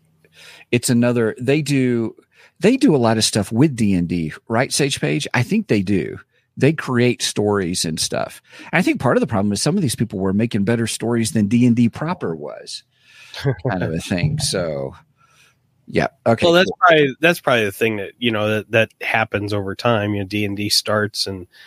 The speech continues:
Speaker 2: they become big and, you know, they're the leader of, of the industry and such.
Speaker 1: Right.
Speaker 2: Then you get smaller little upstart companies coming up and then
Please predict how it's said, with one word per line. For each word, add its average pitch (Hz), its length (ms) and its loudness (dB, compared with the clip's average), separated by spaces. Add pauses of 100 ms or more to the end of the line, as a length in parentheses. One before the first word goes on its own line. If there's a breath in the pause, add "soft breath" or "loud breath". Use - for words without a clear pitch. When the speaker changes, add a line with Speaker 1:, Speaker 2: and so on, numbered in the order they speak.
(260 loud breath)
Speaker 2:
they 98 140 -2
become 98 320 -2
big 101 440 0
and, 98 260 -4 (720 soft breath)
you 113 140 2
know, 95 180 -2
they're 107 220 0
the 101 80 -6
leader 110 480 2
of, 101 260 -2
of 101 320 -4
the 95 320 -6 (120)
industry 117 640 0
and 98 160 -6
such. 104 580 -4
Speaker 1:
Right. 95 320 -6 (320)
Speaker 2:
Then 110 320 2
you 110 180 -2
get 110 280 0 (240)
smaller 113 840 2 (160)
little 110 560 0 (360)
upstart 117 460 0
companies 104 500 -4
coming 104 300 -2
up 98 240 -6
and 98 140 -4
then 95 260 -6